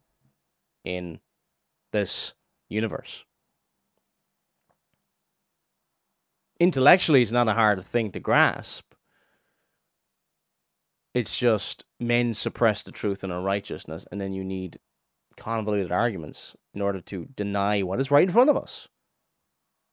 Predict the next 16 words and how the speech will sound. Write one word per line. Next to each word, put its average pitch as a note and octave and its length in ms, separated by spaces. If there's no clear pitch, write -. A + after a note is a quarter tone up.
And C3+ 100
to D3 80
deny D3+ 480
the C3 140
true F3 280
God C3 260
of F#2+ 80
the F#2+ 60
Bible, G#2 360
the F#2 80
God F#2+ 260
that F#2+ 180
people F2 300
hate, A2+ 540
and G#2 180
to, A#2 220